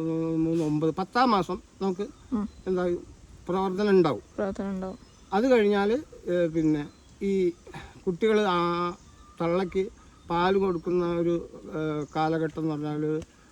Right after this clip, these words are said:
Speaker 1: ഒരു നാൽപത് ദിവസം, നാൽപത്തഞ്ച് ദിവസമേ ഉള്ളൂ.
Speaker 2: ഉം.
Speaker 1: അത് കഴിഞ്ഞാൽ പിന്നെ അത് ഇണ ചേരേണ്ട ഒരു മുറവിളി കൂട്ടും.
Speaker 2: ഉം.
Speaker 1: ആ, അപ്പോൾ അന്ന് കുഞ്ഞുങ്ങളെ പിരിച്ച് മാറ്റിയിടണം.
Speaker 2: ഉം.
Speaker 1: അപ്പോൾ അല്ലെങ്കിൽ അത് ക്ഷീണിച്ചു പോകും, ഈ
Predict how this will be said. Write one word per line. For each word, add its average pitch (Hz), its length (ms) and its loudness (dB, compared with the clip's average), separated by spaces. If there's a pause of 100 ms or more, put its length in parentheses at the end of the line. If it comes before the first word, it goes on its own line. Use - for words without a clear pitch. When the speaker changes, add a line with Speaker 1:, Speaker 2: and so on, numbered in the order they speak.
(320)
Speaker 1:
ഒരു 147 460 -2
നാൽപത് 160 540 -2
ദിവസം, 151 300 0
നാൽപത്തഞ്ച് 143 460 -4
ദിവസമേ 135 220 -4
ഉള്ളൂ. 107 340 -4
Speaker 2:
ഉം. 208 180 -2 (380)
Speaker 1:
അത് 196 180 0
കഴിഞ്ഞാൽ 175 260 2
പിന്നെ 165 320 0
അത് 156 160 -2 (440)
ഇണ 170 180 -2
ചേരേണ്ട 170 500 0 (240)
ഒരു 160 240 -2 (180)
മുറവിളി 160 360 0
കൂട്ടും. 139 280 -4 (160)
Speaker 2:
ഉം. 208 200 -4 (500)
Speaker 1:
ആ, 147 340 -6
അപ്പോൾ 208 320 -4 (140)
അന്ന് 202 420 0 (140)
കുഞ്ഞുങ്ങളെ 202 480 0
പിരിച്ച് 190 380 0
മാറ്റിയിടണം. 180 640 0 (160)
Speaker 2:
ഉം. 196 420 -4
Speaker 1:
അപ്പോൾ 185 120 -4
അല്ലെങ്കിൽ 190 300 0
അത് 190 140 0
ക്ഷീണിച്ചു 196 480 0
പോകും, 127 220 -2
ഈ 139 100 -2